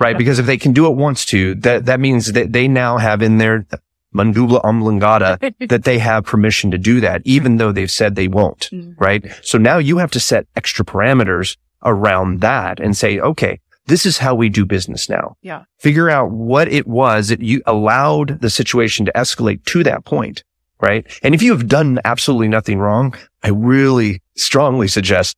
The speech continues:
Speaker 1: just not doing business with them.
Speaker 2: Yeah.
Speaker 1: But if you feel like, okay, they had a bad day, they, they, maybe they had,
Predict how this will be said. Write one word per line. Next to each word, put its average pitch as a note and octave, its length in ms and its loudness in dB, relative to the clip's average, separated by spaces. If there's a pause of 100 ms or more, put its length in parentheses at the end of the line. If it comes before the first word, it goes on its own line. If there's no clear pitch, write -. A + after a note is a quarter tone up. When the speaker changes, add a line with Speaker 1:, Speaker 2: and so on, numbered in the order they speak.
(120)
Speaker 1:
just - 240 0
not G#2 160 -2
doing F#2+ 220 0
business F#2 260 -2
with - 140 -8
them. F#2 260 -6
Speaker 2:
Yeah. D#3 300 -2
Speaker 1:
But E3+ 120 2
if E3 120 -2
you E3+ 80 0
feel F#3+ 220 0
like, D3+ 200 -2
okay, A2+ 320 0
they A2+ 120 -2
had A#2 140 0
a G#2 40 -4
bad F#2+ 220 -2
day, C#3+ 380 0
they, G#2+ 220 -2
they, A2 100 -2
maybe A2 240 0
they G#2 100 0
had, G2 220 0